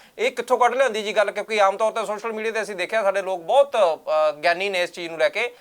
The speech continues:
ਸੁਪਰੀਮ ਕੋਰਟ ਨੇ ਬਕਾਇਦਾ ਤੌਰ ਤੇ ਉਸ ਦਾ ਜ਼ਿਕਰ ਕਰਿਆ,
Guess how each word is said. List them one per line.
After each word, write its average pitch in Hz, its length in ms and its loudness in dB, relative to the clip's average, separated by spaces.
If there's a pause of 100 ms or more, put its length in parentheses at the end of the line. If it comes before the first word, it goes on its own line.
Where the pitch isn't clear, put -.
(440)
ਸੁਪਰੀਮ 269 380 2
ਕੋਰਟ 269 300 4
ਨੇ 277 140 4
ਬਕਾਇਦਾ 208 500 2
ਤੌਰ 240 260 2
ਤੇ 254 280 4 (120)
ਉਸ 202 180 -6
ਦਾ 226 140 6
ਜ਼ਿਕਰ 190 460 -2
ਕਰਿਆ, 233 400 2